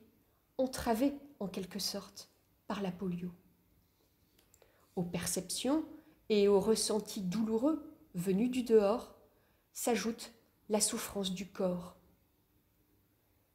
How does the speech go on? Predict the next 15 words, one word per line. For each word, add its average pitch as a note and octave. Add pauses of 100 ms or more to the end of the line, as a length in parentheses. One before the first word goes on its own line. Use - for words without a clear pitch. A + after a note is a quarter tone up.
(140)
Cette F#3+
dernière, G3 (840)
omniprésente, A#3 (680)
incontournable, A#3+ (680)
empêche B3 (220)
une G#3+ (160)
complète C#4+ (360)
et G#3 (180)
satisfaisante A3
adhésion G3+ (260)
à A3
soi - (640)
et G#3+
au G#3
monde. F#3